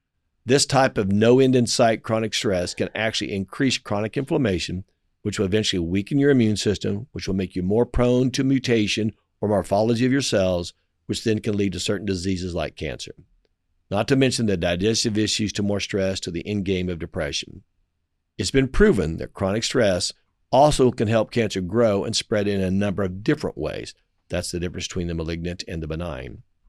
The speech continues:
We also know that chronic stress can be inhibited or can inhibit a process called anochis, which means it's the natural way that our bodies kill disease cells and present, prevents them from spreading. So if you have a mutated or morphology cell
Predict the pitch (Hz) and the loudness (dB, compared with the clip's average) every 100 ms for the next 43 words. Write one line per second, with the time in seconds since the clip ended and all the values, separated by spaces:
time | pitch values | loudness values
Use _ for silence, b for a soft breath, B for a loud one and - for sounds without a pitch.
0 | _ _ _ _ B B B - 113 139 | _ _ _ _ B B B 0 4 6
1 | 180 - 123 110 101 113 104 - 107 101 | 6 6 4 4 2 0 2 0 -2 0
2 | 110 92 87 82 120 92 87 92 - 95 | -2 0 -2 0 0 0 -2 -2 -6 -6
3 | 92 92 120 104 95 - 104 - 107 - | -4 0 0 0 -2 0 0 0 -4 0
4 | 95 90 _ 95 92 120 - 107 123 - | 0 0 _ -2 0 0 0 -2 0 -6
5 | - _ _ _ _ 113 - 117 113 113 | -10 _ _ _ _ -2 0 2 2 2
6 | 98 - - 110 98 - 92 101 117 - | 0 -4 -8 -6 -4 -2 0 2 0 2
7 | 120 113 101 98 95 95 120 131 95 90 | 2 2 2 0 0 4 4 6 2 0
8 | 98 - _ _ - - 180 139 113 107 | -4 -8 _ _ -6 6 8 8 6 2
9 | 95 123 110 - - 139 139 87 90 92 | 2 2 2 0 -2 2 4 4 2 -2
10 | 104 104 107 92 101 98 _ 110 92 98 | -6 -2 -2 0 -4 -4 _ -4 -4 -6
11 | - 92 92 98 123 123 - 151 78 71 | -8 -10 -10 -10 -10 -8 -2 -2 -2 -10
12 | _ _ _ - 85 87 90 87 87 85 | _ _ _ -12 -8 -4 -4 -2 -4 -2
13 | 82 - - 87 104 - 95 87 82 78 | -4 -6 -6 -4 -4 -2 -4 -2 -4 -6
14 | 87 92 90 78 76 - 107 90 76 | -6 -6 -6 -6 -8 -4 -2 0 -2